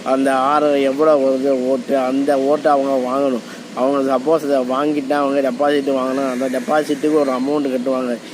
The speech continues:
எம் எல் ஏ எலெக்ஷனுக்கு எவ்வளோ, எம் பி எலெக்ஷனுக்கு எவ்வளோன்னு சொல்லிட்டு. So அந்த அமௌண்ட்டை வந்து அவங்க வந்து திருப்பி வித்ட்ரா பண்ணிடுவாங்க. யாருன்னா செக்கு-, தேர்தல் ஆணையம் வந்து அந்த ஜெயிச்ச அந்த ஜ-, டெபாசிட் வாங்கினவர்கிட்ட திருப்பி கொடுத்துருவாங்க.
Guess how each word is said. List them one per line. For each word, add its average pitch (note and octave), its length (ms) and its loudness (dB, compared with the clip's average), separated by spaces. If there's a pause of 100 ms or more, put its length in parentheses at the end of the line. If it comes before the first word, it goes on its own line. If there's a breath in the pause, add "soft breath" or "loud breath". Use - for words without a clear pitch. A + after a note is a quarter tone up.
(200 loud breath)
எம் C3+ 180 0
எல் D3 180 2
ஏ D3 100 2
எலெக்ஷனுக்கு C#3 420 -2
எவ்வளோ, C3+ 280 2
எம் C3+ 220 0
பி D3 80 0
எலெக்ஷனுக்கு C3+ 440 0
எவ்வளோன்னு B2+ 340 0
சொல்லிட்டு. B2 420 -4 (380 loud breath)
So D3 200 2
அந்த C#3 280 2
அமௌண்ட்டை D3+ 680 0
வந்து D3 300 2
அவங்க C#3 240 0
வந்து C#3 240 0
திருப்பி D#3 260 0
வித்ட்ரா D#3 400 2 (100)
பண்ணிடுவாங்க. B2+ 480 -2
யாருன்னா C3+ 260 0 (100)
செக்கு-, B2 280 -4 (260)
தேர்தல் D3+ 320 2
ஆணையம் C3+ 360 -2
வந்து C#3 360 0 (280 loud breath)
அந்த C3+ 240 0
ஜெயிச்ச D3 400 0
அந்த C#3+ 240 2
ஜ-, B2 220 -4
டெபாசிட் D3 720 2
வாங்கினவர்கிட்ட C#3 520 0
திருப்பி D3 360 -2
கொடுத்துருவாங்க. C#3+ 500 0